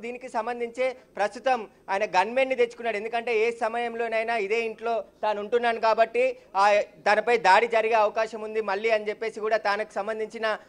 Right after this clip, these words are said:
అభిమానులను కావచ్చు, తనకు సంబంధించిన బౌన్సర్లను కూడా లోపలికి అనుమతిస్తలేరు. కాబట్టి ఇప్పుడు గన్మెన్ కొద్దిసేపటి క్రితం లోపలికి వెళ్ళడం జరిగింది. మనోజ్కి సంబంధించి సెక్యూరిటీ కోసం ప్రస్తుతం అయితే ఈ వివాదానికి సంబంధించి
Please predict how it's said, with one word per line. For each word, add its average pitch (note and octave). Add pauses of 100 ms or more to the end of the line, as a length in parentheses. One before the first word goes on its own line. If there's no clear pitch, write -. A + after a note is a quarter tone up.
(120)
అభిమానులను B3
కావచ్చు, A#3
తనకు G#3+
సంబంధించిన A3 (280)
బౌన్సర్లను A#3+
కూడా A#3
లోపలికి A3+ (200)
అనుమతిస్తలేరు. A#3
కాబట్టి G3+ (160)
ఇప్పుడు G#3
గన్మెన్ A#3
కొద్దిసేపటి A3+
క్రితం A3
లోపలికి G#3+ (160)
వెళ్ళడం A3
జరిగింది. A3
మనోజ్కి G3+
సంబంధించి G#3
సెక్యూరిటీ G#3 (180)
కోసం G#3+
ప్రస్తుతం A#3
అయితే B3
ఈ A3+
వివాదానికి A#3+
సంబంధించి A#3